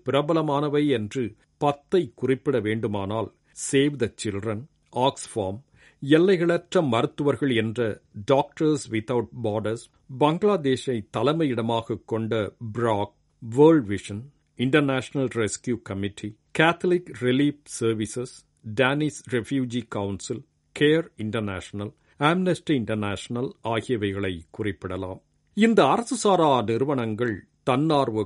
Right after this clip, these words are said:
குழுக்கள் இரண்டு மட்டங்களில் பணிபுரிகின்றன. ஒன்று நகர்ப்புறங்களிலும்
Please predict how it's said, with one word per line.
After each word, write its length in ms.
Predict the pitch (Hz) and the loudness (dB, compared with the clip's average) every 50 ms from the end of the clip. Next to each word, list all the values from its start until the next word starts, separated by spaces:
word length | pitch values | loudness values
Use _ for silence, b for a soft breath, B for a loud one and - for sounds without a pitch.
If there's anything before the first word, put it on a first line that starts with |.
| - | -4
குழுக்கள் 520 | - - 117 120 127 120 - - 135 120 98 - - _ _ - 110 | -6 -4 -2 -2 -2 -2 -4 -2 -2 -2 -4 -6 -12 _ _ -10 -2
இரண்டு 400 | 117 135 160 202 226 220 202 180 127 | 0 2 2 2 2 0 0 0 0
மட்டங்களில் 720 | 120 110 - - 131 120 117 110 113 107 101 98 101 95 | 0 -2 -4 -4 -4 -4 -2 -2 0 0 -2 -2 -4 -6
பணிபுரிகின்றன. 800 | - 107 104 104 104 92 101 104 95 90 - 101 98 98 95 95 92 B B B B B _ 131 | -6 -4 -4 -2 -2 -4 -4 -6 -6 -6 -6 -6 -6 -6 -6 -6 -8 B B B B B _ 4
ஒன்று 360 | 139 147 151 147 117 135 131 120 | 4 6 6 4 4 4 4 4
நகர்ப்புறங்களிலும் 1040 | 113 107 110 117 113 143 131 - - - 123 127 127 127 127 135 135 135 139 143 156 | 4 2 0 0 0 -2 -2 -2 -6 -4 -2 -2 -2 0 0 0 0 2 0 -2 -4